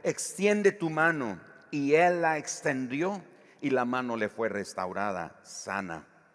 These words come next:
En Marcos capítulo dieciséis, verso catorce, Jesús exhorta a su discípulo después de él haber resucitado.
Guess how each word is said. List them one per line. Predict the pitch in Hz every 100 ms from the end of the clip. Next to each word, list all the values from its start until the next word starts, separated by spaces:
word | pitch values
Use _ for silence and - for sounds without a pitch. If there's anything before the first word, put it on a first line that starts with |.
| _ _ _ _ _ -
En | 156 156
Marcos | 160 165 - 151
capítulo | 151 156 160 156
dieciséis, | 147 151 151 - 165 165
verso | 165 175
catorce, | 165 151 175 165 165
Jesús | 147 147 - 190 170 - -
exhorta | 151 - - 190 165 180
a | 156
su | 160
discípulo | 143 151 - 202 226 - 185 139 113 - - - -
después | 170 - 180 160
de | 165 160 208
él | 214
haber | 156 151 160
resucitado. | 147 147 135 139 131 156 165 151 117